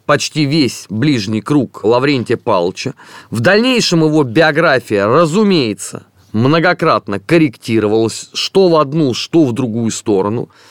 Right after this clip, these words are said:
И теперь представляет из себя, пожалуй, такой набор мифов.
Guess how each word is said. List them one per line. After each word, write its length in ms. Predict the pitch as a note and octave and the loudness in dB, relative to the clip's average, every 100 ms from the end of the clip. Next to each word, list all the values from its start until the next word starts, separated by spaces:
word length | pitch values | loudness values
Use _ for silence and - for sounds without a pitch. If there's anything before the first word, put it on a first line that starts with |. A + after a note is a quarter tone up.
| - | -6
И 80 | - | -2
теперь 280 | G3 C4+ C#4 | 2 2 0
представляет 840 | G3+ F#3 D#3+ - F3 G3+ A3+ G3+ | 0 -2 0 0 2 4 2 0
из 100 | D#3 | -4
себя, 340 | - D3+ G3+ G3 _ _ | -6 0 0 -2 _ _
пожалуй, 720 | D3+ D3 A2+ G3+ G3+ G3 F3 - _ _ _ | 0 0 2 2 2 0 -2 -6 _ _ _
такой 380 | C#3+ C#3+ F3 A#2+ | -2 2 2 2
набор 680 | A#2+ D3 E3 D3+ A#3+ A3 - | 0 0 0 2 2 2 0
мифов. 720 | C#3 D3+ G3 D#3+ - - - | 0 2 2 0 -4 -14 -18